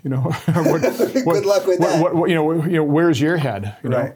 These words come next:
Speaker 2: I always say to people, "I'm a world weary optimist." I, I don't think, and I, I suspect you probably are too in a certain way, that you probably couldn't really do this every day if you didn't believe you could affect change,
Speaker 1: Yeah, well, I'm not
Speaker 2: right?
Speaker 1: giving
Speaker 2: So
Speaker 1: up, obviously.
Speaker 2: Yeah.
Speaker 1: Okay.
Speaker 2: Yeah.
Speaker 1: I mean, again, I, I,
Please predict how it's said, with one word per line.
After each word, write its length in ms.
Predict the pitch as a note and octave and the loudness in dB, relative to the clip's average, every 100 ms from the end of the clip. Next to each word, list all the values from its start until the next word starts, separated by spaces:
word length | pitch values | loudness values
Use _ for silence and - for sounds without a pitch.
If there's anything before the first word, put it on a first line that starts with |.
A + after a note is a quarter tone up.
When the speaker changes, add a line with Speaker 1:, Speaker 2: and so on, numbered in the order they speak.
| - | -4
Speaker 2:
I 100 | C#3+ | 0
always 220 | F3 E3 | 2 2
say 100 | D#3+ | 0
to 60 | C3+ | 0
people, 160 | C3+ | -2
"I'm 120 | A#2 A#2+ | -2 -6
a 60 | |
world 380 | A#2 C3+ C3 A#2+ | -6 -4 -4 -4
weary 360 | A2+ A2+ G#2 B2 | -8 -10 -10 -14
optimist." 540 | B2 - B2+ - - | -18 -20 -20 -20 -18
I, 140 | A#2+ C3 | -16 -10
I 80 | B2 | -8
don't 140 | C3+ | -6
think, 160 | C#3 B2+ | -6 -6
and 160 | D#3 | -6
I, 120 | D#3+ C#3 G3 | -6 -6 -8
I 80 | F#3 | -8
suspect 400 | - - - - | -8 -8 -8 -8
you 80 | D3+ | -8
probably 280 | C#3+ B2+ A#2 | -6 -4 -6
are 120 | A2 | -8
too 180 | C3+ A2+ | -10 -12
in 80 | |
a 40 | G#2 | -12
certain 280 | C#3 B2 A2+ | -12 -12 -12
way, 80 | A2 | -12
that 180 | B2 | -12
you 80 | C3+ | -10
probably 260 | A#2+ G#3+ C#3 | -8 -6 -8
couldn't 400 | - G#3+ D3 A#2 | -10 -10 -10 -12
really 380 | C3 C#3 A#2+ G#2+ | -8 -6 -6 -10
do 220 | A2+ A2+ | -12 -12
this 280 | G2 G#2 A#2+ | -14 -16 -16
every 240 | A2+ A2+ | -16 -16
day 300 | A2 A2 A#2 _ _ - | -16 -18 -18 _ _ -16
if 160 | C3 | -12
you 80 | C3+ | -6
didn't 220 | C3 C#3+ | -6 -6
believe 320 | A#2+ B2 A#2 G#2+ | -6 -8 -8 -10
you 100 | G#2 | -14
could 240 | G#2+ G#2 | -16 -18
affect 340 | - - F#2 - | -16 -14 -14 -16
change, 160 | - | -14
Speaker 1:
Yeah, 80 | G3 | -12
well, 140 | C#3 | -10
I'm 40 | B2 | -8
not 60 | A2+ | -8
Speaker 2:
right? 100 | A2 | -8
Speaker 1:
giving 160 | G#2+ B2 | -6 -4
Speaker 2:
So 80 | C3+ | -4
Speaker 1:
up, 120 | A#2+ | -2
obviously. 400 | G#2 F#2 F#2+ B2 | -4 -4 -6 -4
Speaker 2:
Yeah. 180 | B2+ B2 - - | -4 -6 -16 -12
Speaker 1:
Okay. 220 | A2+ A2+ A2 | -8 -6 -6
Speaker 2:
Yeah. 60 | B2 - _ _ | -8 -12 _ _
Speaker 1:
I 40 | D#3 | -2
mean, 80 | |
again, 200 | D#3 E3 | 0 0
I, 160 | C#3 D3 D3+ | 0 -2 0
I, 260 | D#3 D3+ | 0 0